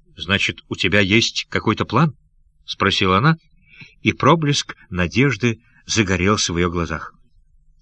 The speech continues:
«Да, если Бог меня защитит. Слушай внимательно,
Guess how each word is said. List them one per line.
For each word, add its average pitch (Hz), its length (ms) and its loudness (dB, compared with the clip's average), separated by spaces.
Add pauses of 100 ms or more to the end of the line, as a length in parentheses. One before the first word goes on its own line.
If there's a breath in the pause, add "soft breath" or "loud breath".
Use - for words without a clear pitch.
(280)
«Да, 104 340 0 (680)
если 107 380 -4
Бог 107 320 0
меня 101 280 0
защитит. 87 580 -8 (960)
Слушай 127 400 -2
внимательно, 117 640 -2